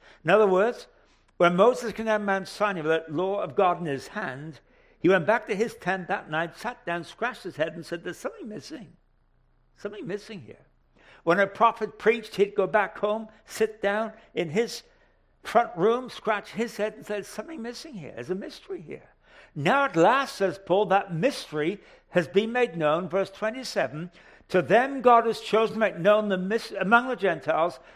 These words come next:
the glorious riches of this mystery, which is Christ in you, the hope of" what? Glory. And that does not mean heaven. In evangelical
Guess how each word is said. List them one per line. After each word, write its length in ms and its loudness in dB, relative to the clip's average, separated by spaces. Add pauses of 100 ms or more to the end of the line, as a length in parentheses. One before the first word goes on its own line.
(160)
the 100 0
glorious 540 2 (180)
riches 720 0
of 240 0
this 260 0
mystery, 840 -4
which 400 2
is 300 -4 (320)
Christ 640 0 (600)
in 300 2
you, 440 -2 (200)
the 200 4
hope 540 0
of" 440 0 (680)
what? 380 -4 (1040)
Glory. 540 0 (760)
And 140 -4
that 200 0
does 200 -10
not 380 -4
mean 180 -8
heaven. 460 -14 (1600)
In 140 -4
evangelical 960 -4